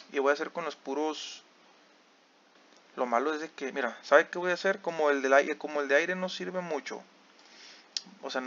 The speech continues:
está bugueado básicamente. Vamos a irnos a agarrar este aquí. Vamos a dar este de defensa. Mm, vamos a ponerlo enfrente, este güey.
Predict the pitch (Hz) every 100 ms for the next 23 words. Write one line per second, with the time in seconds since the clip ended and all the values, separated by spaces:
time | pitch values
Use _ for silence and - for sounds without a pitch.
0 | 123 123 120 135 151 160 156 170 175 160
1 | - - 139 156 180 - 156 147 151 143
2 | 131 131 143 147 151 156 156 156 156 -
3 | - - - - - - - - _ _
4 | _ _ - 131 123 127 151 156 - -
5 | 135 - - - - - - - - 127
6 | 123 123 123 127 - 139 120 113 151 175
7 | - 185 190 - - - - _ _ _
8 | _ 139 131 127 127 123 120 120 120 120
9 | 120 120 135 - 123 120 117 127 135 135
10 | 135 127 120 85 - - _ - - -
11 | 143 117 113 127 123 123 131 - 123 123
12 | -